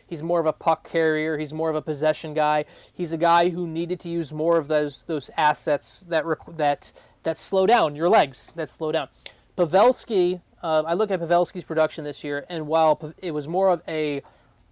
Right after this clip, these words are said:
less of a fit and more of a transition, and Pavelski is a player who is, uh, is,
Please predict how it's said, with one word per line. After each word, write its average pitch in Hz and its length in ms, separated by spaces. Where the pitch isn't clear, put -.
less 180 260
of 170 120
a 139 40
fit - 560
and 156 140
more 160 220
of 147 120
a 143 280
transition, 156 680
and 170 160
Pavelski 180 460
is 180 100
a 175 80
player 185 540
who 156 380
is, 165 380
uh, 190 200
is, 160 460